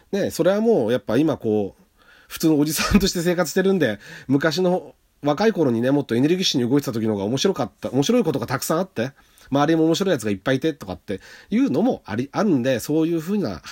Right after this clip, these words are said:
あの、傾向にもなっちゃうんですけど、あの、そういう風に今ね、ちょっと思ってたんですね。だから、続けられる限りは続けたいと思うし、まあ、無理だなと思ったらやめるしかないんで、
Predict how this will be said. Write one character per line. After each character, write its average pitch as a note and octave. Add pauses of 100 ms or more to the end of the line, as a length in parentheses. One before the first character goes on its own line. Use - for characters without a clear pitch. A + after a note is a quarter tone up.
(100)
あ F#2
の、 F#2 (160)
傾 E3
向 G#3+
に A#3
も A2+
な A#2+
っ -
ち -
ゃ F#3
う A#2
ん -
で E2+
す -
け F#2+
ど、 A2 (840)
あ G#2+
の、 F2+
そ E3+
う F3+
い F3+
う -
風 F#3+
に G#2 (100)
今 C#3
ね、 F#2+
ち G#3+
ょ -
っ -
と F#2 (100)
思 C#3+
っ F#3+
て -
た F2+
ん E2
で D2+
す F#2+
ね。 A#2 (220)
だ C3+
か A#2
ら、 G2 (540)
続 F3+
け G#3
ら G#3
れ G3+
る G3+
限 G#3
り E3
は G#2+
続 B2
け C3+
た C#3+
い C3+
と D3
思 C#3+
う B2+
し、 C3
ま A#2
あ、 G#2
無 A#2
理 B3
だ E4
な E3
と -
思 B2+
っ A2+
た -
ら A#2
や F#2+
め A#2
る A#3+
し -
か G2
な G#2
い C3
ん A2
で、 G#2